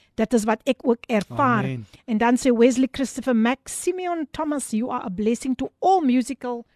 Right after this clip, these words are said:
Speaker 1: ministers.
Speaker 2: Ja.
Speaker 1: Can't wait to have you in Atlantis this coming Friday."
Speaker 2: Wow.
Speaker 1: O, o, o, o, o, ons kom nou daarby,
Speaker 2: Ja.
Speaker 1: Pastor. Ons kom nou daarby. Ek, ek draf ook net gou hier WhatsApp se
Speaker 2: Ja,
Speaker 1: kant
Speaker 2: ja,
Speaker 1: toe.
Speaker 2: ja.
Speaker 1: Ooh, jene,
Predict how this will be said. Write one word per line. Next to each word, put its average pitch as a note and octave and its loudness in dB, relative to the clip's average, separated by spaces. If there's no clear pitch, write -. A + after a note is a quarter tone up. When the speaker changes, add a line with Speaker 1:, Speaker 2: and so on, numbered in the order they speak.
Speaker 1:
ministers. G#3+ 0
Speaker 2:
Ja. G#2 -12
Speaker 1:
Can't F4 2
wait B3 4
to B3 0
have G#3+ -2
you A#3 0
in B3+ -2
Atlantis G#3 -2
this - -6
coming G#3 -8
Friday." A3 -12
Speaker 2:
Wow. A#2+ -6
Speaker 1:
O, A#3 0
o, C#4+ -2
o, C4+ 2
o, D#4 2
o, E4+ 2
ons D#4 2
kom D#4 6
nou C4 8
daarby, C#4 6
Speaker 2:
Ja. - -4
Speaker 1:
Pastor. D4+ 0
Ons - -2
kom C4+ 0
nou C4+ 4
daarby. B3+ 0
Ek, D4+ -4
ek D#4+ -2
draf B3+ 2
ook D4+ -4
net C4 2
gou D4 0
hier A#3 2
WhatsApp F#3+ -6
se A3 -8
Speaker 2:
Ja, - -16
Speaker 1:
kant G3+ -2
Speaker 2:
ja, A#3 -8
Speaker 1:
toe. G#3 -6
Speaker 2:
ja. A3+ -10
Speaker 1:
Ooh, A4+ 2
jene, C4+ -2